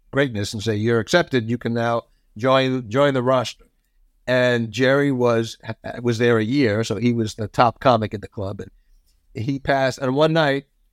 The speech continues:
uh, the three of, we always, <laughs> it was the trilogies, Carol Leifer, who ended up, who's an old friend and wrote for Seinfeld, and Rich Hall,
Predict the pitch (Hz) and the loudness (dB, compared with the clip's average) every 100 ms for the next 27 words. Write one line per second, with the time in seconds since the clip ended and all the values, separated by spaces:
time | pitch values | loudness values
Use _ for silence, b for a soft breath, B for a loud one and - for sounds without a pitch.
0 | _ 123 123 120 120 113 151 147 131 131 | _ 0 2 2 -2 -6 -4 0 0 0
1 | 131 127 - - 175 - 170 135 - 120 | -2 -2 -6 -4 -4 -2 -4 -6 -4 -2
2 | 180 175 135 117 - _ _ - 170 180 | 2 4 4 0 -8 _ _ 0 2 4
3 | 170 160 160 208 247 _ _ _ _ _ | 2 0 -2 0 0 _ _ _ _ _
4 | 147 143 139 131 127 117 131 120 117 113 | 0 2 0 0 -2 -4 -4 -4 -4 -8
5 | 117 120 117 - 127 120 120 113 113 120 | -4 -2 -2 -2 0 2 0 0 2 0
6 | - 117 123 110 104 120 120 _ _ 123 | 0 -4 -2 -4 -2 -4 -4 _ _ -4
7 | 113 147 160 - 180 147 104 135 - | 2 2 0 0 2 2 2 -4 -8